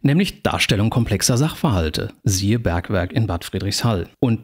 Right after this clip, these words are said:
zum Beispiel nicht faktische, hypothetische Sachverhalte, das machen Kinder nicht freiwillig, bevor sie in die Schule kommen. Eine bestimmte Art von Sprache lernen.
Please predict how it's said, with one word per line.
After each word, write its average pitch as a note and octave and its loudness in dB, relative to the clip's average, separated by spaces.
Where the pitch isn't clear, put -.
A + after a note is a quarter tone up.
zum - 0
Beispiel G2 0
nicht A2 0
faktische, - -4
hypothetische B2 0
Sachverhalte, F2+ -4
das A2+ 0
machen G3 2
Kinder E2+ 0
nicht E2 -4
freiwillig, E2 -4
bevor A2+ 0
sie F#2 0
in F2+ 2
die F#2 2
Schule A2 2
kommen. F2 -2
Eine A2 0
bestimmte C#3+ 0
Art G#2 0
von A2 0
Sprache A2 -2
lernen. D#2 -2